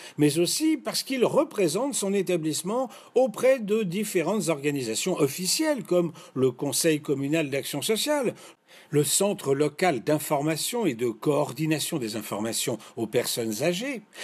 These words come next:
des organismes avec lesquels il met en œuvre une méthode collective d'action pour l'intégration des services d'aide et de soins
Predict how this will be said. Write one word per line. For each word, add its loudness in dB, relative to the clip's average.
des 4
organismes 0
avec -2
lesquels -2
il 2
met 0
en 0
œuvre 0
une 2
méthode 0
collective -2
d'action -4
pour 4
l'intégration 0
des -2
services -4
d'aide 2
et -4
de -6
soins -2